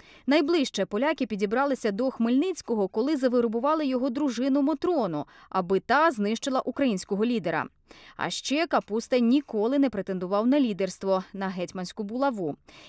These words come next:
І в розвідці козацькій Лаврін був другим номером. Її очолював сам Хмельницький. Гетьман вдавався до сили, коли хитрощі були безсилі.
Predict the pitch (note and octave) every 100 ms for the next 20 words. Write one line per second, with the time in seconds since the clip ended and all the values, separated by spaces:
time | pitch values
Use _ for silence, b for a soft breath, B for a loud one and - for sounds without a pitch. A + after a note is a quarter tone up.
0 | B G3+ G3+ C#4+ F#4 A#3 G#3 F#3+ - F#3+
1 | F3+ E3 - F3 E3+ F3+ A#3 D#4+ B3 F3+
2 | F3+ F#3+ C#4+ D#4+ C#4+ A3 F#3 F3+ F3+ F3
3 | - F#3+ G3+ F#3+ D4+ - G3 F#3 E3+ E3
4 | D#3 - G3 G#3 G3+ G3 F3 E3+ - -
5 | D#3 - - G#3+ F4+ F#4+ A#3 F#3 F#3+ A3+
6 | C4+ C#4 A3 A#3 - E4 C#4 G3 E3 D#3
7 | - D4+ C#4+ C#4 - G3+ E3+ F3 F3+ F3+
8 | - - F#3+ D#3+ D#3